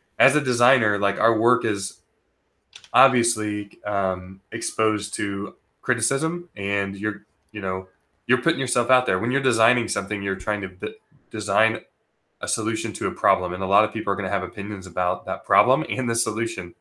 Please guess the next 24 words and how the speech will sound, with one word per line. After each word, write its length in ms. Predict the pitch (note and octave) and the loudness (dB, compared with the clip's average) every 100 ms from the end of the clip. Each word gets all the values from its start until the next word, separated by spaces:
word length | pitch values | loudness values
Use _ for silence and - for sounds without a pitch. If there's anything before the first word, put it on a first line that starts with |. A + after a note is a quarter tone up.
| _ _ _ - | _ _ _ -4
So 520 | A#2 A2 G2+ G2 G2 _ _ _ _ _ _ _ _ - | 2 4 4 0 -6 _ _ _ _ _ _ _ _ 0
I 120 | C#3 | 2
found 260 | D#3 D3 B2+ | 4 4 4
that 100 | A#2 | 2
it 80 | |
was 100 | G#2+ | 2
actually 300 | G#2+ A2+ A2 | 2 0 -2
an 60 | G2 | -2
exercise 560 | G#2+ - - G2+ G2 F#2+ | -2 -4 -4 -2 0 -2
in, 260 | F#2+ F#2 | -4 -4
like, 260 | F#2+ F2+ - | -4 -6 -4
breaking 300 | G2+ G2+ G#2+ | -4 -4 -2
down 240 | F#2+ G#2 | 2 2
the 80 | G2 | 0
barrier 460 | F#2+ F#2+ G2 F#2 F2+ | 0 2 2 0 -2
and, 100 | F2+ | -4
like, 180 | F#2 F2+ | -6 -4
breaking 280 | F#2+ G2 | -4 -4
down 200 | F#2+ F#2+ | 0 0
my 160 | F2+ F#2 | 0 -2
own, 340 | F#2+ G2+ G#2 - | -4 -4 -8 -8
checking 340 | - C3 C3 | -4 -2 0
my 200 | G#2 G2 | 0 0
own, 360 | F#2 G2 G#2 | 0 -2 -4